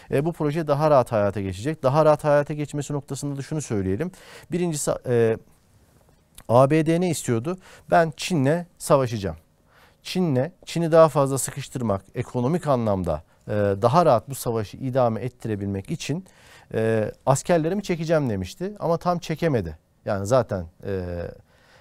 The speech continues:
e, iktidarı bu bağlamda yetmedi. Şimdi Irak'tan, e, Türkiye ile işbirliği yaparak,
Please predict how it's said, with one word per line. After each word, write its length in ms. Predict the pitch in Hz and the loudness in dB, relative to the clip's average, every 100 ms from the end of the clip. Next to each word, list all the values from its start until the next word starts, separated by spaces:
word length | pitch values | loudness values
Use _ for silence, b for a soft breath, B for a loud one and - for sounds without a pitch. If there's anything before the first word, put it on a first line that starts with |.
| b - | b -6
e, 260 | 104 104 - | -4 -4 -6
iktidarı 540 | 120 - 113 113 143 | -12 -6 2 4 4
bu 100 | 147 | 2
bağlamda 400 | 110 98 95 92 | 2 2 0 -2
yetmedi. 580 | 95 95 - 98 120 190 B B - | -2 -4 -4 -4 -4 -6 B B -8
Şimdi 260 | 202 190 175 | -4 -2 0
Irak'tan, 500 | 185 190 190 180 208 - b - | 2 2 2 0 0 -12 b -6
e, 300 | 123 123 120 120 | 0 4 4 2
Türkiye 360 | 202 180 170 | -4 -2 0
ile 80 | 165 | 0
işbirliği 440 | 175 - 170 165 165 | 0 -4 -6 -4 -2
yaparak, 420 | 165 127 117 | 0 2 2